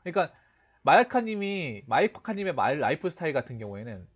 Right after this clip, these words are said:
부모님도 젊으니까 그걸 커버칠 수가 있었단 말이죠. 근데 나이가 차고 이제 노사하게 되면 부모님도 이제 직장을 안 하시고, 어, 찰스님 어서오세요. 반갑습니다. 직장 생활 안 하시고 이제 노후 준비를 하실 거 아닙니까? 아마 마야카님 부모님도 노후 준비를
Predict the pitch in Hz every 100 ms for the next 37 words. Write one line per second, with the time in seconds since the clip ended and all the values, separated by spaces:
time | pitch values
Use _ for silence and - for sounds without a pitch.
0 | _ _ _ _ _ 170 214 240 190 170
1 | 190 226 185 139 - 127 - 214 202 170
2 | 143 - 202 - 107 90 85 87 165 165
3 | 180 185 _ 113 180 220 196 180 143 127
4 | - - 139 135 113 - _ - 151 214
5 | 214 160 147 180 98 - _ _ _ -
6 | 160 214 202 185 156 160 156 - - 202
7 | 180 117 107 113 135 156 185 190 _ _
8 | 143 131 - 233 185 131 98 110 101 95
9 | - 110 117 - _ _ _ _ _ _
10 | _ _ _ _ _ _ _ _ 165 185
11 | 214 226 190 110 120 135 110 107 110 180
12 | 202 151 135 139 170 220 - 104 92 92
13 | 90 131 165 135 131 117 175 180 156 135
14 | 120 131 147 139 127 113 101 131 135 131